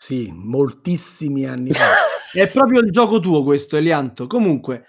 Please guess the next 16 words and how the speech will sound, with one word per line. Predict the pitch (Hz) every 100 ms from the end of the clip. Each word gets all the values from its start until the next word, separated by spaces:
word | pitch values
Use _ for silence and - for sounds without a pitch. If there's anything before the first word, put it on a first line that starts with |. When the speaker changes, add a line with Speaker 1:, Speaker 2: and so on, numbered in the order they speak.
| -
Speaker 1:
Eh, | 120
me | 113
lo | 117
Speaker 2:
quando | 277 294
Speaker 1:
ricordo. |
Speaker 2:
ci | 240
hai | 233
giocato, | 175 214 175 135 131 156 165
avrai | 180 240 269
notato | 254 247 285 277 277 254
che | - 208 135 104 _ _ -
la | 156 233
Abacus | 262 240 202 165
Spiel | - 233 262 262 277 -
ha | - 175 160
riutilizzato | 165 277 226 247 226 175 190 180 170 190